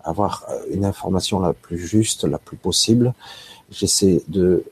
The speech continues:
diffuser cette information par les podcasts de New Paradigm. Comme ce petit projet me coûte un petit peu d'argent, c'est bien, petit à petit, il se finance un petit peu, c'est super et je vous en remercie. Voilà, je ferme la parenthèse. Euh, merci beaucoup à Karine, je,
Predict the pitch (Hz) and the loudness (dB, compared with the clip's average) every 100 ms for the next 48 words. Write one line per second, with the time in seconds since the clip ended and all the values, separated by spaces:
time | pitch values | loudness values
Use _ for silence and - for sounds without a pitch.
0 | _ _ - - 113 107 113 110 92 90 | _ _ -8 -2 2 6 4 2 0 -2
1 | - 78 92 - 98 92 78 82 82 85 | -2 -2 -2 -2 -2 0 0 -2 -4 -6
2 | - 90 87 85 87 85 82 85 107 120 | -2 -2 0 -4 -4 -2 -2 0 2 2
3 | 123 - _ _ - - _ _ _ _ | 0 -4 _ _ -20 -20 _ _ _ _
4 | _ 60 - - - - - 92 90 87 | _ -12 -8 -10 -8 -10 -4 -4 -2 -6
5 | - - - - - 71 71 76 87 101 | -8 -10 -12 -12 -10 -8 -6 -4 0 0
6 | - - 73 87 95 - - - 64 - | -2 -8 -6 -6 -6 -12 -14 -10 -10 -10
7 | 80 - - 73 78 80 - - - - | -6 -6 -6 -6 -6 -6 -10 -14 -20 -20
8 | - 104 92 - - - - - - - | -6 -2 -2 -2 -4 -8 -8 -6 -6 -8
9 | - 85 - - - - 71 78 - - | -16 -14 -14 -14 -14 -10 -8 -8 -8 -12
10 | - _ _ _ - 65 - - - - | -14 _ _ _ -8 -8 -8 -18 -18 -14
11 | - - - 87 85 85 80 - 87 82 | -10 -6 -4 0 2 2 2 0 0 0
12 | 82 110 131 131 - - - - - - | 0 2 0 0 -8 -20 -20 -20 -20 -14
13 | - 87 90 85 - 87 82 - 82 - | -6 -4 -4 -4 -6 -6 -4 -4 -4 -2
14 | 80 87 92 113 - | -4 -2 -4 -4 -8